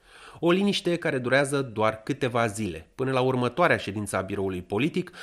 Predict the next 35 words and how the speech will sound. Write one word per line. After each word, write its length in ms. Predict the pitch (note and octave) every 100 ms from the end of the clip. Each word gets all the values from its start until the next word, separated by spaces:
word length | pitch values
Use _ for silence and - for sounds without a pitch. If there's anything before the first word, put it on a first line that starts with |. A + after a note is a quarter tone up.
| - -
atunci 300 | D3 F#3 -
când 220 | C3 G2
Dej 360 | C3 D#3 D#3
pornește 580 | - D#3+ E3+ F3 D3+ -
atacul 600 | F#2 - D3 D3 C#3+ C#3+ - -
prin 360 | C#3 C#3+ C3+ -
interpuși. 800 | C3+ C3 B2+ - F#2+ - - _ - - -
Moghioroș 720 | A2+ C3+ A#2 G2 B2 D#3+ -
este 320 | C3 B2+ -
cel 220 | C3+ E3 D#3+
care 180 | D3
susține 400 | A#2+ A#2+ - D#3
necesitatea 640 | D3 C3+ C3 - - D3 C#3+
schimbării 460 | - B2 C3 C#3
conducerii 500 | A2 A2 C3 B2+ B2+
de 80 | B2
la 100 | A#2+
finanțe, 540 | A2+ B2+ G#2+ F#2 F#2 -
iar 260 | A2+ G2+ G2
Dej, 420 | A2 E3 D3 -
având 260 | A#2+ B2+ C3
mingea 440 | C3+ B2+ A#2+ A2
ridicată 540 | A#2+ C#3 F3 C#3+ - A2
convenabil 600 | A#2 G#2+ A#2 G#2 F#2 F#2+
la 100 | F2+
fileu, 480 | - A#2 D#3+ D#3 D#3
îi 160 | - F#3
cere 300 | - C3 C#3
să 240 | - C3 -
explice 640 | A#2+ - C3 C3 C#3+ C#3+
la 160 | D3+ D#3+
ce 200 | D#3+ F3
se 160 | - D3
referă 460 | A#2 C3 B2+ B2
exact. 580 | A#2+ G#2+ G2+ F2+ - -